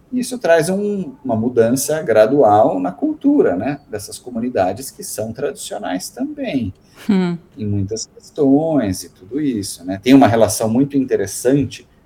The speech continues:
Speaker 1: de conhecimento com o meio ambiente, de tradição oral, de aprendizado, né, de integração com esse meio ambiente. Então,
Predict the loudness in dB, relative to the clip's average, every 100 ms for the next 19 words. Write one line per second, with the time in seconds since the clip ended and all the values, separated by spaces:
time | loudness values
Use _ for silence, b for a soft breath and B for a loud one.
0 | _ -20 -8 -4 -4 -4 -4 -4 -4 -8
1 | -8 -4 -4 -4 -4 -2 -2 -2 -2 -4
2 | -6 -12 -14 -4 -4 -4 -8 -4 -2 0
3 | 2 2 2 0 -2 -6 -6 -4 -4 -4
4 | -2 4 6 6 2 -4 -4 -4 -4 0
5 | 0 2 2 0 -2 0 0 -2 -4 -4
6 | -2 -2 -4 -8 -10 -8 -8